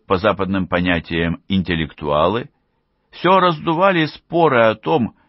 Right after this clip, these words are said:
считать ли Россию европейской страной. А какие тут могут возникнуть сомнения,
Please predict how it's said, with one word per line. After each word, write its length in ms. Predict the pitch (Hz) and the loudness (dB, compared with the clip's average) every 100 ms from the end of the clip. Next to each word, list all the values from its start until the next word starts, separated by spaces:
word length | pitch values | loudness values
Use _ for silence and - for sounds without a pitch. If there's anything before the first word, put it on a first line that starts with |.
| _ _ - | _ _ -16
считать 580 | - - 123 196 202 165 | -6 -2 0 2 0 0
ли 80 | 165 | -2
Россию 600 | 143 135 - 135 127 110 | -2 -4 -2 0 0 0
европейской 840 | 101 98 101 90 85 80 - 107 | -2 0 0 -2 -2 -4 -4 -6
страной. 580 | 110 - 113 117 120 120 _ _ _ _ | -4 -2 -2 0 -2 -4 _ _ _ _
А 100 | 151 151 | -2 0
какие 440 | 202 - 214 151 | 0 0 0 2
тут 200 | 131 120 | 0 2
могут 360 | 135 123 117 104 | 2 2 2 2
возникнуть 640 | 107 104 117 98 101 92 | 0 2 0 0 -2 -2
сомнения, 840 | - 107 151 170 104 78 53 50 | 0 2 2 0 0 0 -4 -8